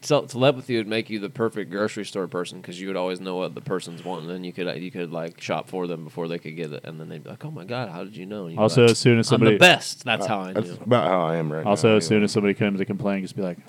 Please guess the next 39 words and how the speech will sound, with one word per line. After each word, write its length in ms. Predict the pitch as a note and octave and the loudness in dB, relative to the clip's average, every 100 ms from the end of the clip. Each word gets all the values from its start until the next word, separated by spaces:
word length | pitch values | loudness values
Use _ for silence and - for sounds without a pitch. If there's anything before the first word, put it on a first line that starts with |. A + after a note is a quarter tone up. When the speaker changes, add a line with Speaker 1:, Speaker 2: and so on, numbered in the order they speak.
| - F#2+ | -18 -16
Speaker 2:
"Okay, 220 | G#2 F#2+ | -12 -12
how 120 | G2+ F#2+ | -10 -10
do 100 | F#2 | -10
I 40 | |
fix 360 | - - G2+ - | -12 -12 -12 -10
this 220 | G2 - | -10 -6
easily?" 560 | G2 G2 F#2+ G2+ A2+ A2+ | -4 -4 -4 -6 -6 -4
All 120 | A#2+ | -2
Speaker 1:
Brandon, 260 | A2+ A2+ A2 | 0 0 0
Speaker 2:
right, 80 | A2 | 0
Speaker 1:
a 40 | |
Speaker 2:
done. 120 | A2+ A2+ | 2 2
Speaker 1:
complainer 340 | A#2 A2+ A#2 | 4 2 0
from 160 | A#2 A2 | -4 -6
the 80 | |
front 260 | G#2+ A2+ F#2+ | -4 -4 -2
door 220 | G#2+ G#2+ | 0 2
already 300 | A2 G#2+ G#2+ | 2 0 -2
coming 320 | A2 A2 G#2+ A2 | -2 -4 -2 -4
in. 100 | A2 | -6
"Fuck 280 | - G#2+ - | -6 -8 -6
this, 240 | A2 B2 | -6 -6
I'm 80 | G#2+ | -6
not 140 | G2+ | -6
going 220 | G2+ G#2 G2+ | -4 -4 -2
out 180 | G2+ | -6
there." 220 | F#2+ F#2 - - _ - | -6 -8 -10 -20 _ -16
<laughs> 80 | - - _ _ - _ - | -14 -14 _ _ -20 _ -20
Speaker 2:
Yeah. 100 | - _ _ _ _ _ _ _ _ - | -20 _ _ _ _ _ _ _ _ -2
Speaker 1:
That's 40 | |
Speaker 2:
Pa-, 160 | A2 A2+ | 2 2
Speaker 1:
what 60 | - | 0
she's 120 | - | -10
got 220 | D2+ - | -18 0
Speaker 2:
pass 360 | D3+ D3+ D3+ - | 4 6 4 2
Speaker 1:
planned. 60 | - | 4
Speaker 2:
to 100 | C3 | 4
mock. 360 | B2+ A#2+ - - - - - | 4 0 -2 -14 -16 -18 2
<laughs> 600 | G#3+ - - - G3 D3 | 2 2 -4 -4 -2 -4